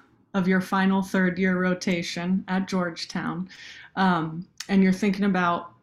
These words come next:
"I gotta pick a specialty. I have to make my fourth year schedule." So how did you end up picking surgery, and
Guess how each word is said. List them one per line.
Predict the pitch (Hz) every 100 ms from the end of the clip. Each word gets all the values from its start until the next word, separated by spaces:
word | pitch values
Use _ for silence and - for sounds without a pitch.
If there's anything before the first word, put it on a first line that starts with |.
| -
"I |
gotta | 180 170 170
pick | 196 190
a |
specialty. | 190 - 170 - - - 175
I | 165
have | 170 180
to | -
make | 180 180 -
my | 170
fourth | 175 - 160 175
year | 170 165
schedule." | - - 160 156 - 185 - - - -
So | - 208
how | 185 214
did | 240
you | 220 208
end | 202
up | 196 -
picking | 208 190 185
surgery, | 180 208 202 185 180 180 175
and | 175 175 170